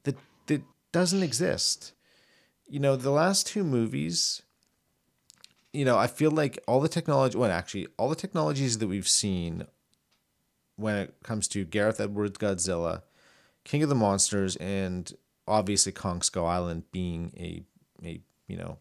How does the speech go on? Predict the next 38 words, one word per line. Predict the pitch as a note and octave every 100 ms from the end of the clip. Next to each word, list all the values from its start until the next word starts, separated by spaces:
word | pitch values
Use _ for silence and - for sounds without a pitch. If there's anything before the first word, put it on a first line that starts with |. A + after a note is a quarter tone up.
| _ -
being | F#2+
back | F#2+ F#2
in | E2+
the | D#2+
seventies, | - F2+ D#2 D#2+ E2+ -
obviously | E2+ E2+ E2+ F2+ E2+
it's, | F2 -
it's | - -
a |
little | E2
different. | - E2+ E2
But | F#2 - - - - -
everything | F#3 A3
that | G3
we've | D3 -
seen | - B2+ A#2+
in | G2
these | G#2 F#2+
movies | G2+ F#2+ F#2
so | - F2
far, | - F#2
the | F#2
technology | - G#2+ G#2 A2 A2+ A2 G2+
either | G2 F#2
feels | - G#2 F#2+ F#2 F2 - _ _ _ _ _
like | - A2 G2+
it's, | G2 - -
exists | A2 F#2 G2 C3+ -
already | B2 A#2 A#2+
today | - G#2 G2 F#2 F#2 F2+ -
or | G#2 G2 F#2 F2 -
it | G#2+ -
probably | A2+ G#2 F#2 G2+ F#2+ E2+ - _ _ _ -
is | G#2 F2+ E2+ _ _
almost | B2 A#2+ G#2 F2+ - - -
ready | G#2 F#2+
to | E2+ F#2
exist. | D#2+ D#2+ C2 - -